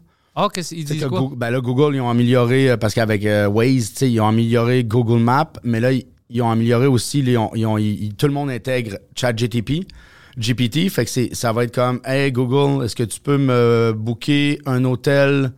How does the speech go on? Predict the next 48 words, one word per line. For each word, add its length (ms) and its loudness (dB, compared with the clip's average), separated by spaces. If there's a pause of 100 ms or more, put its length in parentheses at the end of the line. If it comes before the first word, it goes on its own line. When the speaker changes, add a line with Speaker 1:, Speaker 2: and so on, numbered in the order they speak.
(460)
Speaker 2:
dans 260 0
ces 140 0
coins ? » 220 -2
Fait 120 0
que 80 -2
là, 80 4
il 60 4
va 100 2
ch-, 300 -4
la 200 0
recherche 440 0
d'hôtel, 640 2
booking, 640 0 (180)
voyage, 580 0
tu 100 -2
sais, 40 2
en 220 0 (100)
une 200 0
demande, 540 -2 (380)
tu 140 0
sais, 0 - (160)
il 80 -6
va 100 0
pouvoir 220 0
te 80 2
booker 240 0
un 100 2
Speaker 1:
C'est 60 0
Speaker 2:
voyage 160 2
au 60 6
Speaker 1:
cool, 120 4
Speaker 2:
complet. 160 0
Speaker 1:
ça, 160 2
mais 360 -2 (220)
Speaker 2:
C'est 200 -8
cool, 460 0
mais 140 4
il 60 4
y 40 4
a 40 4
quelque 180 -6
chose 360 0
aussi 280 0
de, 460 4 (1400)
il 60 2
y 40 6
aura 160 0
toujours, 800 0